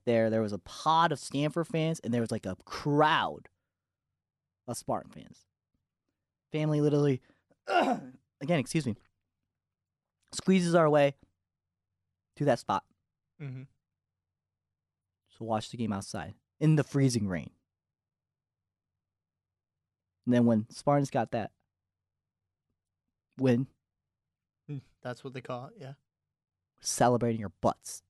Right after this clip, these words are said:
Speaker 1: Never will forget that moment. It is, I can imagine where exactly I was when Michigan State won twenty fourteen Rose Bowl. It's one of those moments, right?
Speaker 2: Yeah.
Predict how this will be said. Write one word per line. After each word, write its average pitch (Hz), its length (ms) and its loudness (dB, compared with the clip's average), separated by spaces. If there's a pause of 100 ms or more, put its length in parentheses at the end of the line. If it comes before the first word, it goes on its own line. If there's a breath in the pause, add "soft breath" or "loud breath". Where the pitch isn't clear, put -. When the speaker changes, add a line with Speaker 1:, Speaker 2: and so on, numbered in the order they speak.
(140)
Speaker 1:
Never 190 480 4
will 185 200 4
forget 139 400 0
that 110 180 2
moment. 104 280 -6
It 135 140 0
is, - 180 -2
I 139 120 4
can 110 360 -6
imagine 120 540 0
where 107 160 -6
exactly 113 460 -6
I 117 60 -2
was 117 260 -6 (1300)
when 110 140 -4
Michigan 113 340 -6
State 117 260 -10
won 104 280 -8 (420)
twenty 98 160 -6
fourteen 101 420 -10
Rose - 300 -14
Bowl. - 120 -18 (880)
It's - 80 -10
one 151 160 4
of 160 100 6
those 139 220 4
moments, 87 460 -8 (1120)
right? 127 220 2 (320)
Speaker 2:
Yeah. 147 200 -6